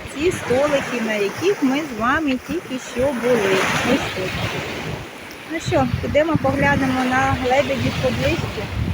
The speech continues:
Я хотіла сьогодні фотографувати, а море ось штормить,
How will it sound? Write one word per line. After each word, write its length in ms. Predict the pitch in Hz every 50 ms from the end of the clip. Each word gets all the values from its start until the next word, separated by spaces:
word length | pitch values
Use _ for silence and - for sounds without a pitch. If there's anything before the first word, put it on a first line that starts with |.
| - - -
Я 120 | - -
хотіла 400 | - 381 311 - - 320 302 285
сьогодні 500 | 277 - 294 277 269 285 277 269 262 254
фотографувати, 1120 | 247 - - - - - - - - - - - 277 - - - - - - - - - - - - - - - - - - - - - - - - - -
а 100 | - 762
море 420 | - - - 659 698 679 - - -
ось 220 | 508 - - - -
штормить, 720 | - - - - - - - - - - - - -